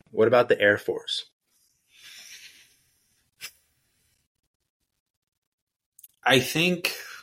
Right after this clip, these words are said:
Speaker 2: with the Air Force, they're, what they're doing right is finally coming to senses that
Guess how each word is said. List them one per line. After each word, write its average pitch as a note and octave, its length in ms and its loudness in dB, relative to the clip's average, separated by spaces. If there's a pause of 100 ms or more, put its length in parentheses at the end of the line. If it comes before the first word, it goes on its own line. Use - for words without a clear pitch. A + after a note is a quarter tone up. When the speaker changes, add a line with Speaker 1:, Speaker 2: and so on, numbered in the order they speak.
(120)
Speaker 2:
with B2+ 140 -8
the C3 160 0
Air A#2+ 140 2
Force, G2+ 640 -6 (160)
they're, A2 400 0
what A2+ 200 -4
they're C#3 80 4
doing C3+ 340 2
right F#2+ 460 -4 (920)
is G2 640 0 (220)
finally G#2+ 840 0 (2500)
coming A#2 340 2
to G2+ 80 -6
senses G2 580 -4
that F#2 460 -2